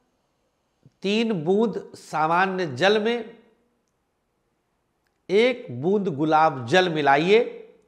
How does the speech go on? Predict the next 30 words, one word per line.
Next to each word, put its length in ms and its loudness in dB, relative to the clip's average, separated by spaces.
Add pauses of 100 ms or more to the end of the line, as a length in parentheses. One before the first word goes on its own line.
(520)
शुक्र 460 -4
का 200 4 (440)
ध्यान 400 4
करिए। 340 -2
भरणी 420 -2
नक्षत्र 480 -4
है 180 4
आज। 300 2 (640)
ओम 400 4
शुम 400 -4
शुक्राय 720 2
नमः 480 -2
कहते 420 -2
हुए 200 0
अपने 320 -4
ऊपर 220 -6
छिड़काव 400 -12
कर 140 -18
लीजिए। 340 -20 (1120)
आइए 240 6
अब 100 4
आगे 240 6
बढ़ते 320 0
हैं 120 -6
और 520 -6 (160)
जान 300 -4
लेते 320 -2
हैं 140 -6
आज 220 -4
का 180 -8